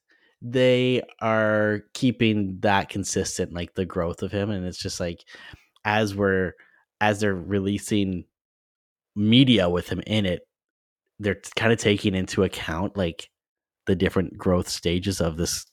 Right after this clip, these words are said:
of this guy. So it's, it's, uh, you know,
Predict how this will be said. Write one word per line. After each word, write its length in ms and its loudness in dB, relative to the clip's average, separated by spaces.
of 160 -4
this 140 -4
guy. 260 -2
So 240 -4
it's, 180 -8
it's, 300 -8
uh, 220 -2
you 220 0
know, 300 4